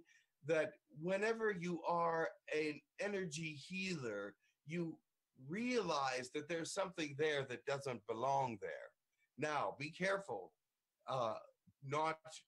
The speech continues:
to work on the chakras without being a, an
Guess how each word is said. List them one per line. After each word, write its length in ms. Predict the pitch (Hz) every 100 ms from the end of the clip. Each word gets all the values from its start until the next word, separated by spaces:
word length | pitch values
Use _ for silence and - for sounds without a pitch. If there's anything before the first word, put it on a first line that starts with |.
| -
to 140 | 139 139
work 240 | 160 160
on 200 | 147 135
the 80 | 120
chakras 960 | 113 - 160 147 - 107 87 87 - - _ _ _
without 520 | 131 143 147 143 143
being 600 | 139 147 147 131 123 117 - _ _
a, 200 | 127 123 113 -
an 120 | 127